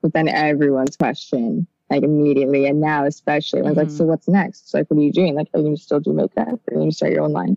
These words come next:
Speaker 1: Are you gonna continue acting? Or, like, what are you gonna do?" And I'm like, "Oh my God."
Speaker 2: I don't
Speaker 1: I
Speaker 2: know
Speaker 1: just,
Speaker 2: yet.
Speaker 1: I, I, I poured everything into this, and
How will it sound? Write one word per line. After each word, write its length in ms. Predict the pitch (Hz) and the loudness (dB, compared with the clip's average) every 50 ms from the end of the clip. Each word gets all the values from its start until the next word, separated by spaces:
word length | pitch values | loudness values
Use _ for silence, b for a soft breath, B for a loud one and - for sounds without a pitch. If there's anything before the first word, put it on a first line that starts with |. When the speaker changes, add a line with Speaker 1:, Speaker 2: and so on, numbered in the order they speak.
| - | 0
Speaker 1:
Are 40 | - | 2
you 40 | - | 0
gonna 140 | 156 160 160 | 2 2 0
continue 280 | 165 165 - 170 160 160 | -2 -2 -2 -2 -2 -2
acting? 360 | 180 180 - 233 233 247 233 | -4 -4 0 2 2 2 2
Or, 120 | 175 175 | 2 2
like, 80 | 170 165 | 2 2
what 100 | 170 165 | 0 0
are 20 | |
you 300 | 160 160 165 208 185 - - | 0 2 2 2 2 2 0
gonna 100 | 160 156 | 0 0
do?" 360 | 151 151 151 156 196 185 - - _ - | 0 2 2 2 2 0 -2 -4 _ -2
And 120 | 170 160 | 0 2
I'm 80 | 151 156 | 2 2
like, 140 | 151 147 - - | 2 0 0 0
"Oh 80 | 156 156 | 2 2
my 100 | 143 143 | 2 2
God." 480 | 156 160 160 156 147 143 - - 185 - _ - | 2 2 0 0 0 0 0 0 -2 -2 _ -4
Speaker 2:
I 120 | 185 175 | -4 -2
don't 220 | 175 180 180 175 160 | -2 -2 -2 0 0
Speaker 1:
I 40 | 160 | 2
Speaker 2:
know 180 | 190 202 156 156 | 2 2 2 2
Speaker 1:
just, 140 | 175 160 156 - | 0 -2 -4 -6
Speaker 2:
yet. 60 | - - | -4 -2
Speaker 1:
I, 180 | 160 165 185 180 156 - | 0 0 2 2 0 0
I, 380 | - 156 175 196 - - 165 170 | 0 0 -2 -2 -2 -2 -2 -2
I 20 | 165 | -2
poured 340 | - - 202 175 170 165 160 | 0 0 2 4 4 2 2
everything 500 | 117 160 160 170 170 175 - 170 160 156 | 2 2 2 2 2 2 0 0 0 2
into 200 | 156 143 - 143 | 0 2 2 2
this, 500 | 151 151 156 170 202 - - - - - - - | 2 2 2 2 0 -2 -8 -20 -20 -18 -8 -4
and 480 | - 160 156 151 151 151 147 151 151 | 0 0 2 2 2 2 2 0 0